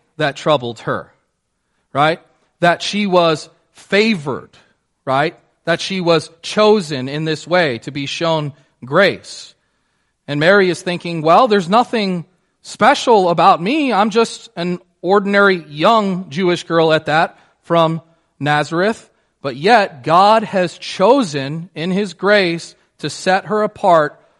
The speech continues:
for this very high and exalted purpose. And friends, you and I, in a way, are just like Mary.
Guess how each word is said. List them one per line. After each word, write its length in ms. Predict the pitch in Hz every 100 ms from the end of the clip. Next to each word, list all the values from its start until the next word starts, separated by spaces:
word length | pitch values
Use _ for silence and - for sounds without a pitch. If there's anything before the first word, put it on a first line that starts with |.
| _
for 160 | - 160
this 160 | 151
very 500 | 120 127 202 233 180
high 680 | 151 - 208 196 139 120 117 - _ -
and 320 | 143 135 135
exalted 800 | 151 131 151 165 165 127 110 113 _ _ _ _
purpose. 680 | 143 135 - - - - - _ _ _
And 120 | 135
friends, 420 | 185 214 220 165
you 180 | 196 262
and 80 | 208
I, 540 | 208 196 170 190 208 _ _ _ _ _ -
in 100 | 151
a 40 |
way, 640 | 151 202 208 180 196 214 - -
are 140 | 156
just 300 | 151 190 -
like 280 | 185 175 170
Mary. 360 | 180 208 110